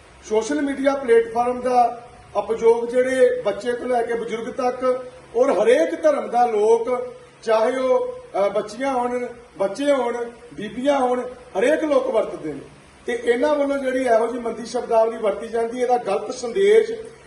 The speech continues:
ਪੰਜਾਬ ਦੇ ਲੋਕਾਂ ਦੇ ਉੱਤੇ ਔਰ ਸੰਸਾਰ ਭਰ ਦੇ ਲੋਕਾਂ ਤੇ ਪੈਂਦਾ। ਸੋ ਇਹਨਾਂ ਨੂੰ ਦਲ ਪੰਥ ਸ਼੍ਰੋਮਣੀ ਭਗਤ ਧੰਨਾ ਜੀ ਤਰਨਾ ਦਲ ਵੱਲੋਂ ਇਹਨਾਂ ਨੂੰ ਸਖਤ ਚੇਤਾਵਨੀ ਦਿੰਦੇ ਆ ਕਿ ਇਹੋ ਜਿਹੀਆਂ ਜਿਹੜੀਆਂ ਗੰਦੀਆਂ ਗੱਲਾਂ ਲਿਖ ਕਰਕੇ ਔਰ ਬੋਲ ਕਰਕੇ ਸੋਸ਼ਲ ਮੀਡੀਆ ਤੇ ਪਾਈਆਂ,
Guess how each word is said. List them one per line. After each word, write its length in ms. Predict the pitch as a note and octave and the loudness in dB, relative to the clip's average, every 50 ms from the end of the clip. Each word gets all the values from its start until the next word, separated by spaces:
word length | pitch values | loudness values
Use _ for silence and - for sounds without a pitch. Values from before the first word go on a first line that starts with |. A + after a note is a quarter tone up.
| - - - | -10 -4 -4
ਪੰਜਾਬ 440 | A3 G3+ G3 G3 F3+ F3+ F#3 F#3 - | -2 0 2 4 4 4 2 2 0
ਦੇ 100 | A#3+ A#3 | -2 0
ਲੋਕਾਂ 340 | B3 A#3+ A#3 A#3+ B3 B3+ B3+ | 2 2 0 2 0 0 0
ਦੇ 80 | B3+ | -2
ਉੱਤੇ 200 | B3+ B3+ B3+ C4 | -4 -4 -4 -4
ਔਰ 80 | C4 B3+ | -4 -4
ਸੰਸਾਰ 460 | B3+ B3+ B3 A3+ G3 G#3 G3+ G#3 G#3+ | -4 -4 -6 -6 -4 -2 -2 -2 0
ਭਰ 180 | - - A#3+ A#3 | 0 0 0 2
ਦੇ 140 | - A3+ | 2 0
ਲੋਕਾਂ 300 | G#3+ A3 G#3 G#3+ G#3+ A3 A3 | 0 0 -2 -2 -2 0 2
ਤੇ 80 | A3+ | 2
ਪੈਂਦਾ। 640 | A3+ A3 - F#3 F3 F3+ G3+ A3+ A#3+ - - - - - - - - - - | 2 0 0 -2 0 2 2 2 2 0 -4 -10 -16 -18 -20 -20 -12 -2 2
ਸੋ 100 | A#3 A#3 | 2 2
ਇਹਨਾਂ 360 | A#3 A3+ A3+ A#3 B3 C4+ C4+ | 2 2 0 0 0 -2 -4
ਨੂੰ 120 | C4+ C4+ C4+ | -4 -4 -2
ਦਲ 220 | - G#3+ G#3 G#3 | 0 0 0 0
ਪੰਥ 360 | G#3 A3 B3 B3+ B3+ B3+ - C#4 C4+ C4 B3+ C4 C4 - - - - - - | 0 0 0 -2 -2 -2 -2 0 0 2 0 -2 -6 -10 -12 -20 -20 -18 -8
ਸ਼੍ਰੋਮਣੀ 420 | - G#3 A3 A#3 B3 B3+ C4+ C4+ C4+ - | -2 0 2 2 2 2 0 -4 -4 -2
ਭਗਤ 320 | C4 B3 A3 A3+ A3+ - - | 0 2 2 2 0 0 -2
ਧੰਨਾ 260 | B3+ B3 G#3+ G3+ G3+ G#3+ | -2 -2 -2 0 -2 -2
ਜੀ 100 | A#3 A#3+ | -2 -4
ਤਰਨਾ 360 | - - A3+ G#3 G#3 G#3+ A3+ | -2 0 0 0 2 0 0
ਦਲ 220 | A#3 B3 B3 B3 | 0 2 0 2
ਵੱਲੋਂ 200 | B3 B3 B3 B3+ B3 | 2 0 0 0 -2
ਇਹਨਾਂ 180 | B3 A#3+ B3 | -4 -4 -4
ਨੂੰ 100 | B3 B3 | -4 -6
ਸਖਤ 420 | - - - C#4+ B3 - A3+ - A#3+ | -6 -4 -2 -2 -2 -2 -4 -8 -10
ਚੇਤਾਵਨੀ 540 | - B3 A#3 - - F#3 F3+ F#3 G3+ A3 - | -12 -10 -4 0 2 2 2 2 0 -4 -6
ਦਿੰਦੇ 300 | A3 A3+ A3 A#3+ B3 C4 | -6 -6 -4 -2 -2 0
ਆ 100 | C4+ C#4+ C#4+ C#4+ - - - - - - - - - - | 2 0 0 -2 -4 -10 -16 -20 -20 -20 -20 -12 -4 0
ਕਿ 60 | A#3+ | 0
ਇਹੋ 440 | B3+ B3 A3+ A3 A3 A3+ A3+ B3 B3+ | 2 4 4 4 4 4 4 0 -2
ਜਿਹੀਆਂ 200 | A#3+ C4 C4+ B3+ | -2 -2 -2 -2
ਜਿਹੜੀਆਂ 340 | B3 B3+ B3+ B3+ C4 B3+ | 0 -2 -2 -2 -2 -2
ਗੰਦੀਆਂ 480 | - - G3+ G3 F#3+ G3 G#3 A#3 B3 A#3+ | -4 -4 -4 -6 -6 -6 -4 -4 -2 -2
ਗੱਲਾਂ 260 | A3+ A3+ G#3+ A3 A3+ A3+ | 0 0 0 0 0 2
ਲਿਖ 180 | A3 G#3 G3 - | 2 0 0 0
ਕਰਕੇ 300 | - A#3 A3+ A#3 A3+ B3+ | 0 0 0 0 0 -2
ਔਰ 160 | A#3+ A#3 A3+ - | -2 -2 0 0
ਬੋਲ 220 | - G#3 G3 - | 2 0 0 2
ਕਰਕੇ 300 | A3 A3+ A3+ A3+ - A#3+ | 0 0 0 0 0 -2
ਸੋਸ਼ਲ 340 | A#3 - A#3+ G#3+ - B3 A#3 | -2 0 -2 -2 -4 -4 -6
ਮੀਡੀਆ 280 | A3+ A#3 A3+ A3 A#3+ A#3+ | -6 -6 -4 -2 -2 -2
ਤੇ 100 | A#3 A#3 | -2 0
ਪਾਈਆਂ, 420 | A#3 A3+ G3 F#3+ G3+ A3+ B3 B3 | 0 0 0 0 0 0 -2 -2